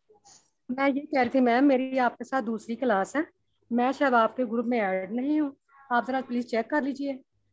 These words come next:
क्योंकि मेरी, मैं late शायद आपकी class में बारह, बारह यहाँ आई हूँ, क्योंकि पहले जब मैं आई थी तो वो class कम दे के मैंने पीछे,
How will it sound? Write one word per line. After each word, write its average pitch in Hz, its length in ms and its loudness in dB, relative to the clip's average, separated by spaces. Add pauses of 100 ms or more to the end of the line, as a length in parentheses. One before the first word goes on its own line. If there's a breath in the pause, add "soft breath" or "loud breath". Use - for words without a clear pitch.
(180)
क्योंकि 277 220 -4
मेरी, 254 440 2
मैं 240 640 0
late 240 260 -2
शायद 294 280 0
आपकी 254 240 2
class 247 320 -2
में 240 140 -2
बारह, 220 260 2
बारह 214 320 -2
यहाँ 214 280 -4
आई 202 80 -4
हूँ, 196 320 -8
क्योंकि - 500 -6
पहले 269 320 2
जब 277 140 0
मैं 277 100 0
आई 262 60 0
थी 285 100 -4
तो 285 120 -2
वो 269 80 -4
class 240 380 0
कम 254 500 -2
दे 247 160 2
के 262 120 -4
मैंने 254 220 -2
पीछे, - 360 -16